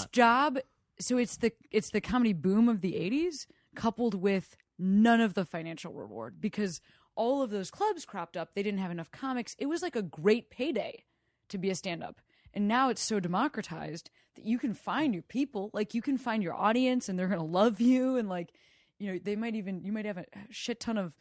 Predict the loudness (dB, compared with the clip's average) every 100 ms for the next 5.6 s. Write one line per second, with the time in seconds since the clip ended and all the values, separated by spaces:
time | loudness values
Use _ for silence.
0 | _ _ _ -4 -2 -2 -4 -4 -10 -10
1 | -10 -8 -2 0 2 2 2 -2 -6 -10
2 | -12 -12 -12 -10 -6 -6 -4 -4 -4 -6
3 | -8 -8 -10 -10 -8 -10 -10 _ _ _
4 | _ _ _ _ _ _ _ _ -12 -8
5 | -6 -4 -4 -4 -4